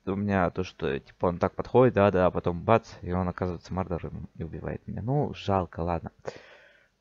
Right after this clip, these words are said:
Так кто мордор-то? Вот это чувак, что ли? Давайте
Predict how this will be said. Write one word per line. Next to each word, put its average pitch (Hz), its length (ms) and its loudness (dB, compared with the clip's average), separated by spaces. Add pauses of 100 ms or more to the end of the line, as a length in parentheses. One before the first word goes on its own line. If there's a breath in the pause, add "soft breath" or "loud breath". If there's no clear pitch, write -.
Так - 140 -2
кто - 200 4
мордор-то? 104 600 -2 (1400)
Вот - 100 -2
это - 160 2
чувак, - 340 -6
что - 160 -14
ли? - 100 -12 (1500)
Давайте - 200 -12